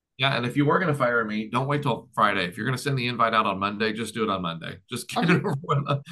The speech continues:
Speaker 2: Listen,
Speaker 1: way
Speaker 2: if
Speaker 1: it
Speaker 2: I wanna fire you, I want you gone as quickly as possible also. So I'm not, <laughs> I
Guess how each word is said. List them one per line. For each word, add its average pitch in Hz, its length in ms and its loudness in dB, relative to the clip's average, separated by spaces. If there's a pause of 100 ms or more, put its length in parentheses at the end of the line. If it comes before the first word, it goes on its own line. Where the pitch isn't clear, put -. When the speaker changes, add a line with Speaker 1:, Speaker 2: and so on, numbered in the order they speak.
(120)
Speaker 2:
Listen, 392 300 4
Speaker 1:
way - 60 4
Speaker 2:
if - 140 2
Speaker 1:
it - 20 -4
Speaker 2:
I 311 200 4
wanna 370 340 2
fire 339 260 2
you, 269 240 2
I 240 100 2
want 392 180 0
you 262 120 2
gone 247 260 4
as 226 140 -2
quickly 262 300 0
as 226 100 -2
possible 240 380 2
also. - 520 0
So 208 480 6
I'm 247 160 4
not, 320 120 4
<laughs> - 260 -6
I 494 40 6